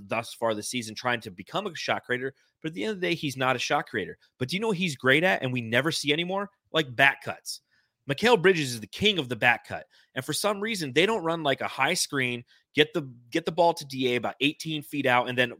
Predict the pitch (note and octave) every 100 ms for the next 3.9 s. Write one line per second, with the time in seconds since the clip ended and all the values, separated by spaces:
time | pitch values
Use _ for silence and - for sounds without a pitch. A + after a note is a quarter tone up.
0 | A#2+ D3+ E3 E3 E3 D#3 D3 B2 C#3 D3
1 | B2 B2 G#2+ _ _ _ _ - B2 A2
2 | G#2 A2+ G#2 A#2 G#2+ G#2 - C3 - F3
3 | E3 D3+ C3+ B2 C#3 - B2 B2 A2